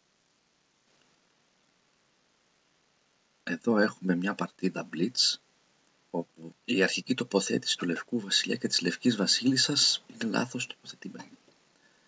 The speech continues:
Τα λευκά παίξαν ε τέσσερα, τα μαύρα πάτησαν ε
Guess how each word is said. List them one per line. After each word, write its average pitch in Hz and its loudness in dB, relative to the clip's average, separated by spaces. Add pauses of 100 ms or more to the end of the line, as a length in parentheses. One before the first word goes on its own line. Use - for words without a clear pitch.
(260)
Τα - -6
λευκά 95 -2
παίξαν 87 -2
ε 87 -2 (300)
τέσσερα, - -2 (240)
τα 98 -12
μαύρα 90 -4
πάτησαν - -6
ε - -16